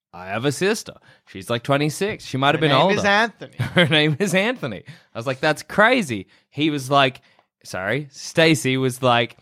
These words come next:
Speaker 1: "She's living with me and Heather." And my other two full siblings that will not get mentioned. Okay, so presently
Speaker 2: Tip and Tippy.
Speaker 1: <laughs> presently, Anthony and Stacy and Heather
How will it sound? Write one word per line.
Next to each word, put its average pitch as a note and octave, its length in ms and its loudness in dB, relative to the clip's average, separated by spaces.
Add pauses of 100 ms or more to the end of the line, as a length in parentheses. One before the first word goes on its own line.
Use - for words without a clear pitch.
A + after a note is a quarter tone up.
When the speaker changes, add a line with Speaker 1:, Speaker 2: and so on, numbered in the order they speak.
(140)
Speaker 1:
"She's B2+ 360 -10
living G3+ 420 -2
with C#3+ 240 -6
me C3+ 220 -2
and C3 180 0
Heather." F3+ 460 4 (540)
And G#2 120 -6
my G#2+ 120 -2
other G#2 180 -6
two G#2 240 -6
full G#2 400 0 (140)
siblings G2+ 560 0
that G2+ 220 -4
will G2 320 -4
not G2 280 -2
get G2 160 -2
mentioned. G#2 480 -2 (640)
Okay, G#2 340 -6
so B2+ 340 -2 (280)
presently F3+ 800 0 (200)
Speaker 2:
Tip G3 260 -12
and E3+ 160 -14
Tippy. D#3 400 -14 (340)
Speaker 1:
<laughs> G3+ 760 -2
presently, F#3+ 720 2 (240)
Anthony G3+ 480 0
and D#3+ 120 0
Stacy D3+ 680 0
and A#2 160 -6
Heather B2 500 0